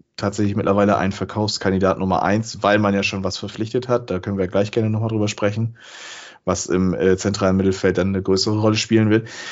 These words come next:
Ich bin aber auch zusätzlich ein bisschen von Oliver Burke tatsächlich enttäuscht.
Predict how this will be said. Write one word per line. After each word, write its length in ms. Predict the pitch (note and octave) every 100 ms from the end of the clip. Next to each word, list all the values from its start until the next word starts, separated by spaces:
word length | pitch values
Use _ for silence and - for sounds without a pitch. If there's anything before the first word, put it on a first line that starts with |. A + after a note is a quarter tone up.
| - -
Ich 160 | - -
bin 100 | D3+
aber 240 | C#3 C3+
auch 320 | A2 D3 - -
zusätzlich 540 | - - D#3 E3 D3 C3+
ein 60 |
bisschen 340 | C#3 C#3+ C#3+ C3+
von 340 | - C3 C3
Oliver 300 | - B2+ B2
Burke 240 | A2+ D3 C#3+
tatsächlich 460 | F#2 F2 E2 F2
enttäuscht. 600 | D#2 - E2 D#2+ - -